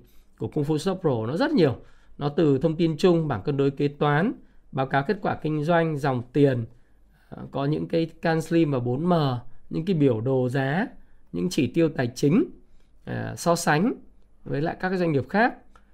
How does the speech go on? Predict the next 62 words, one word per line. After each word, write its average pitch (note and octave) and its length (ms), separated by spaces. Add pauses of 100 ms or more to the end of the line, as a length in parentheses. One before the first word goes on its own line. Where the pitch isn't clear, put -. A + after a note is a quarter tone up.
(180)
rồi C3+ 360
phần B2+ 220
tin F3+ 280
tức, C4+ 320 (140)
báo C3+ 160
cáo C#3+ 100
tài D#3 140
chính D3 260
gốc, - 340 (420)
báo C#3 140
cáo C#3 160
phân E3+ 160
tích A#3 220
của G#2+ 100
các F#3 140
cái F#3 160
công E3 160
ty D#3 140
chứng D3+ 220
khoán, D#3 420 (200)
ờ, C3 300 (100)
những D3+ 200
cái G#3+ 80
tổ D#3 180
chức G#3+ 200
tài C3 160
chính D3+ 400
đánh D#3 180
giá E3 260
cái F#3+ 180
công E3 160
ty E3 140
này. C3+ 180 (340)
Ví E3+ 80
dụ G3 100
như D#3+ 160 (160)
tôi E3 140
để D3+ 380
F F#3+ 60
P F#3+ 80
T - 0
chẳng E3 240
hạn, B2+ 200 (420)
thì B2+ 160
nó A#2+ 140
sẽ - 180
rất C#4 140
là G#4+ 100
nhiều D3 380
những C#3+ 220
cái D3+ 120
báo C3+ 160
cáo C3+ 140
phân D3 160
tích, G3+ 240 (540)
từ B2+ 320
những C3 180
cái D#3+ 80
báo C#3 160
cáo C#3+ 140
phân D#3+ 160
tích, G#3 200